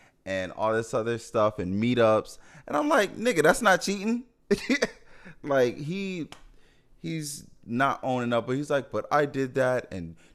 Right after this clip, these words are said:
Derek Jackson is not that kind of guy, and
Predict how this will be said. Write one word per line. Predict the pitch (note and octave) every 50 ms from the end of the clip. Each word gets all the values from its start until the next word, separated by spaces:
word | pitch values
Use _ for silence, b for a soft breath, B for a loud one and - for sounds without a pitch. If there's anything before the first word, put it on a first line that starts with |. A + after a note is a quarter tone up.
| _ _ -
Derek | A#2 C3+ C#3+ B2 G#2+
Jackson | - C3+ B2+ A#2+ B2 A#2+ - C3 A#2+
is | A2 G#2+ A2+
not | B2+ A#2+ B2 A#2+ -
that | B2 A#2 A#2 A2+ - -
kind | C#3 C3 B2 B2
of | A#2 A2+
guy, | B2+ A#2+ A#2 A#2 A#2 A#2 A2+
and | G#2+ G2+ F#2+ F2+ F2+ F2+